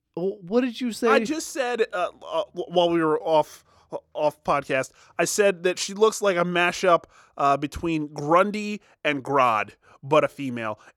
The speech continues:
Speaker 2: and it just looks terrible.
Speaker 1: It's awful.
Speaker 2: I, I
Speaker 1: I,
Speaker 2: love
Speaker 1: I remember, like, sitting here. I literally, earlier today, I was sitting here reading these comics, and I got to that panel. I was just, I literally, like, recoiled. I'm like, "Oh, what the hell is this art?"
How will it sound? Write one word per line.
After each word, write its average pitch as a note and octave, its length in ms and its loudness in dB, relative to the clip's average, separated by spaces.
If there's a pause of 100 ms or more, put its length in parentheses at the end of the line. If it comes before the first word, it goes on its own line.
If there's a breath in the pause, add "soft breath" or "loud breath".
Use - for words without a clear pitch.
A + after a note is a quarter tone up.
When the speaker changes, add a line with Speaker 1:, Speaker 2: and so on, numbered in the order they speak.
(100)
Speaker 2:
and E3 400 0 (120)
it F3 120 0
just E3+ 200 -6
looks A3+ 400 0
terrible. D#3+ 760 0 (160)
Speaker 1:
It's - 280 -12
awful. B3 800 -4 (120)
Speaker 2:
I, A#3 120 2
I G3 180 -2
Speaker 1:
I, A3 40 4
Speaker 2:
love G3 600 4
Speaker 1:
I G#3+ 60 0
remember, A#3+ 440 -4
like, G#3+ 340 -6
sitting A#3+ 440 -8
here. F3+ 100 -2
I D3+ 160 2 (280)
literally, G3 480 -2
earlier F3+ 280 2
today, E3+ 320 0
I B2 100 -4
was B2 140 -6
sitting E3+ 380 -4
here B2 260 -4 (320 soft breath)
reading D#3 420 -2
these D#3+ 180 -8
comics, A2+ 440 -4 (440 soft breath)
and D3+ 120 0
I D3+ 80 0
got D3 180 0
to - 60 -20
that F#3 140 -6
panel. D#3+ 340 0
I D3 40 2
was C3+ 100 0
just, - 240 -10 (100)
I D#3 120 0
literally, F3+ 440 0
like, C3 200 0
recoiled. C#3+ 680 -4
I'm A2+ 80 -10
like, B2+ 220 -8
"Oh, F3+ 500 -4
what D#3+ 160 -16
the A#3+ 140 -10
hell G#3+ 160 -8
is A3 160 -10
this G#3 160 -14
art?" C#4+ 380 -6